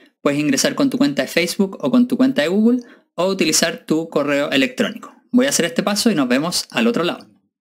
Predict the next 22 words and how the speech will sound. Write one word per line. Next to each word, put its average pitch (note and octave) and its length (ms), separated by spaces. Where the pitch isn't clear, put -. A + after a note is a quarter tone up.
Ya G3 60
estamos G#3+ 420
en G3 320
Mentimeter D3+ 720
y D3+ 440
una F3+ 180
primera F#3+ 280
aclaración. E3 600
Si - 160
estás F#3+ 280
accediendo F3+ 560
con D3+ 180
tu A#2 140
cuenta D#3+ 340
gratuita, D#3+ 600
vas D3 260
a D#3+ 60
tener E3 240
algunas E3+ 320
limitaciones D3 960
para C#3+ 160
insertar C#3 640